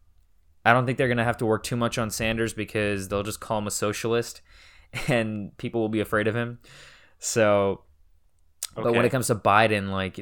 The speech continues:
Speaker 1: the, the guy has, is running the best in the polls, that sort of thing, you know, and people are expecting him to go up against Trump in the final round. So they're gonna have to start pulling dirt on him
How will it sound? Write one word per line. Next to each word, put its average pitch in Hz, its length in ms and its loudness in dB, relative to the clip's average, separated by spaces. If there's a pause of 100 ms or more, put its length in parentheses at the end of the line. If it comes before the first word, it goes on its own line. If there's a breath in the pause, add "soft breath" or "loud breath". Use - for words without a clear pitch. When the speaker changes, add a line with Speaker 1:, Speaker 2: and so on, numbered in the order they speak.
Speaker 1:
the, 98 220 -2
the 98 100 -6
guy 107 260 4
has, 110 400 0
is 104 220 -6
running 107 560 -2
the 101 80 -4
best 104 320 -2
in 107 40 -8
the 98 80 -4
polls, 117 680 2
that 101 180 -2
sort 101 180 -6
of 95 60 -8
thing, 98 240 -6
you 98 60 -4
know, 98 180 0
and 95 160 -4 (440 soft breath)
people 120 220 2
are 113 60 8
expecting 113 380 -2
him 110 160 -4
to 110 60 -4
go 104 160 2
up 101 100 -2
against 98 300 -6
Trump 101 260 -4
in 98 80 -4
the 95 80 -4
final 98 360 -4
round. 95 400 -2
So 98 360 0
they're 98 120 -2
gonna 101 140 -4
have 104 180 0
to 104 60 -8
start - 280 -4
pulling 101 240 -6
dirt 104 180 0
on 95 160 -2
him 92 300 -6